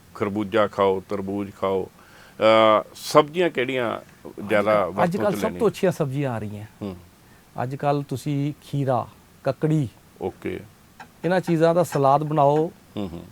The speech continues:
Speaker 2: ਔਰ ਰਿਚ ਫਾਈਬਰ ਹੈ।
Speaker 1: ਜੀ।
Speaker 2: ਇਹ ਹਾਜ਼ਮੇ ਦਾ ਬਹੁਤ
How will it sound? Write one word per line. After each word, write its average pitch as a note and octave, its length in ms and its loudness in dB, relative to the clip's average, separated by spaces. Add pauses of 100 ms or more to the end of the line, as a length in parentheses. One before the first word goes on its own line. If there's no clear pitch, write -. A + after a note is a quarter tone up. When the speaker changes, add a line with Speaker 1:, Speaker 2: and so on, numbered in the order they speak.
(100)
Speaker 2:
ਔਰ D#3 160 -2
ਰਿਚ D#3 340 2
ਫਾਈਬਰ F3 400 8
ਹੈ। E3+ 260 6 (400)
Speaker 1:
ਜੀ। F#2+ 200 -2 (180)
Speaker 2:
ਇਹ E3+ 60 -2 (360)
ਹਾਜ਼ਮੇ F3 380 6
ਦਾ F#3 180 8
ਬਹੁਤ E3 400 6